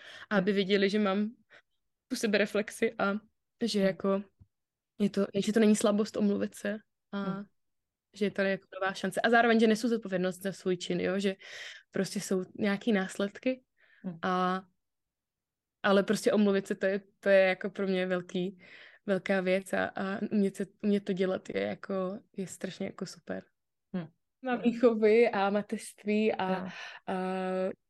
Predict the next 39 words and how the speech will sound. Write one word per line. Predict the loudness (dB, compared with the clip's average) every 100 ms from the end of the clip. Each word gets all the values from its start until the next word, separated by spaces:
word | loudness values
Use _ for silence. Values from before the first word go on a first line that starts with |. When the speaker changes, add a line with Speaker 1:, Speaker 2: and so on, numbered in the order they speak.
| -4
Speaker 1:
jako | -2 0
to | 2
je | 4
nekonečný | 4 2 0 0 -2 -4 -2 -2
a | -2 -2 0
já | 0
vidím, | 0 0 -2
že | -4
se | -6 -8
furt | -8 -6
jako | -6 -6
učím | -8 -8 -2 0 0
a | -2 -8 -14 -18
třeba | -6 -2 0 0
si | 0 0
můžem | 0 0
zavolat | 0 2 2
za | 0
pár | 2 2 2
let | 0 -2
a, | -4 -4 -6
e, | -6 -2
povíme | 2 4 4
si | 4
Speaker 2:
Jo. | 4
Speaker 1:
úplně | 4
jiný | 6 6 6
věci | 6 4
zase. | 2 2 0 -4 -6 -6
Speaker 2:
Jasně, | 0 0 2 -2 -2 -8 -6 -6 -10 -6
to |
je | 0
Speaker 1:
<laughs> |
A | 0
tak | 0
Speaker 2:
pravda. | 0
Speaker 1:
jsem | 0
vděčná | 0 -2 -2 0 2
za | 4 2